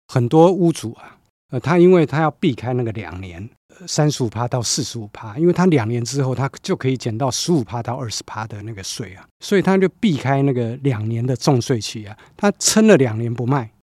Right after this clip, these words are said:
那本来呢，市场上有很多东-，很多物件在卖了，结果呢，他们都收锁了。本来在架上卖了，不卖了，结果物件减少了。当然啦，需求当然也减少，因为投资客缩手嘛，哦，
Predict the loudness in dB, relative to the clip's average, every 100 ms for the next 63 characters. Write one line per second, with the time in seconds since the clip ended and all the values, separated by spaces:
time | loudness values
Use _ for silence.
0 | -2 -2 2 2 4 2 0 0 -4 -4
1 | -4 0 2 2 2 0 2 4 4 2
2 | 0 -2 2 2 2 0 0 2 2 0
3 | -2 -4 -8 -14 -20 _ _ 2 6 8
4 | 6 4 2 2 2 0 0 -2 -6 -14
5 | -20 _ _ _ _ -2 2 2 2 4
6 | 4 4 2 2 0 -4 0 2 2 -2
7 | -10 -20 _ -20 _ -2 0 2 4 6
8 | 6 4 0 0 0 -6 -10 -16 -20 _
9 | 2 4 6 4 0 -6 -14 _ _ _
10 | _ _ -8 0 0 2 0 2 2 2
11 | -4 -6 -10 -10 -6 0 0 0 -4 -4
12 | -4 -4 -4 -6 -8 -10 -16 -20 _ _
13 | _ -10 -10